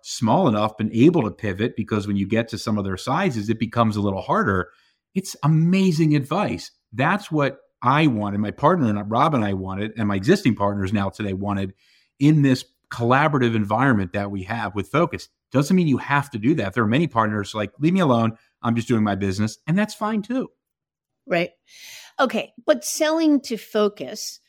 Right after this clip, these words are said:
Speaker 2: means selling a portion of equity. And the number one concern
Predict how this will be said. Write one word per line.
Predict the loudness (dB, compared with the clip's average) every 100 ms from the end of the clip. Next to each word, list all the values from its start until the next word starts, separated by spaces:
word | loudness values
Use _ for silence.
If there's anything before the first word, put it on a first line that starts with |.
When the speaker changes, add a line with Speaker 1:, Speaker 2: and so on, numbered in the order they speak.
| _ -2
Speaker 2:
means | 2 4 2 2 -2 -4 -8
selling | -8 -2 0 0 0
a | -2
portion | -2 -4 -4 -10
of | -10
equity. | -12 -14 -20 -20 _ _ _ -2
And | 0 2
the |
number | 4 4 4 2 2 0
one | 0 0 0 -2 -4
concern | -8 -6 -2 0 0 -2 -8